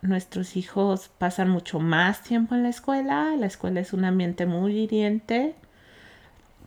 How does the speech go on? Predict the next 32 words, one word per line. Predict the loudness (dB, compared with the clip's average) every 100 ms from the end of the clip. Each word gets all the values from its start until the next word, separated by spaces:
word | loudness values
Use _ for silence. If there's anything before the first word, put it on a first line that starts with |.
| -20 -20 -20 -20 -20 _ -20 -10 0
Llegamos | 6 6 6 2
del | 0
trabajo | 0 0 -2 -6
cansados, | -6 -2 2 4 4 2 0 -2 -2
el | -4 -2
tiempo | -2 -2 -4 -6
que | -6
pasamos | -8 -6 -2 -2 -2
con | -4 0
ellos, | 2 2 2 0
si | -2 -4
estamos | -4 0 2 4 4 2 0
obsesionados | -6 -6 -8 -4 -2 0 0 -2
con | 0 -2
actividades | -2 -2 0 4 4 4 0
y | -2
los | -4
tenemos | -2 0 0 0
en | 0
miles | 0 0 0
de |
actividades, | -2 -2 -2 2 2 0 -2
que | -6
ustedes | -2 0
ya | 0
saben | 0 0 0
qué | -2 -4
pienso | -2 -2 -4
sobre | -4 -4 -2
ese | -4 -6
tema. | -2 0 0 -2 -12 _ -20 -20 -20 -20 -20 _ _ _ _
Entonces, | -2 0 0 0 0 -2